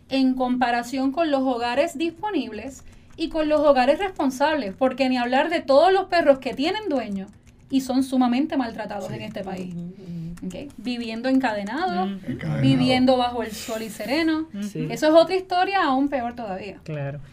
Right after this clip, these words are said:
Speaker 4: Aprovechamos para recordarle que está escuchando el programa Cuidando la Creación por Radio Paz A M ocho diez los domingos de una a dos de la tarde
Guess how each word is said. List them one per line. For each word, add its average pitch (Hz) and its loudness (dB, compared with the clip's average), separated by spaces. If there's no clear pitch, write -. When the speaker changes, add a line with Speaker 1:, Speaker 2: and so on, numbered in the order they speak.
Speaker 4:
Aprovechamos 196 0
para 208 0
recordarle 220 -2
que 254 -6
está - -6
escuchando 196 -6
el 233 -6
programa 180 -6
Cuidando 135 -4
la 131 -2
Creación 233 -6
por 269 -4
Radio 165 -2
Paz 196 -6
A 214 -4
M 226 -2
ocho 240 -6
diez 247 -4
los 247 -6
domingos 196 -4
de 185 -2
una 160 -4
a 165 -6
dos 202 -4
de 247 -4
la 269 -4
tarde 170 -6